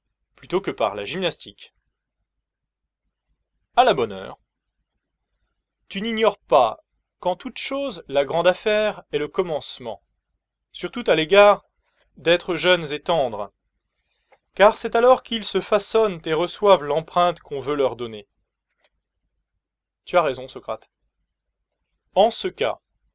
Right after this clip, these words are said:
souffrirons-nous que les enfants écoutent toutes sortes de fables imaginées par le premier venu, et que leur esprit prenne des opinions la plupart du temps contraires à celles dont nous reconnaîtrons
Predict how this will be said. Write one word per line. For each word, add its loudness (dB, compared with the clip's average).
souffrirons-nous -4
que -8
les -2
enfants 0
écoutent -10
toutes -18
sortes 0
de -6
fables 0
imaginées -4
par 0
le -6
premier -2
venu, -12
et -12
que -8
leur 6
esprit -8
prenne -2
des -6
opinions -8
la -4
plupart 2
du -20
temps -2
contraires 0
à -2
celles -2
dont -8
nous -8
reconnaîtrons -4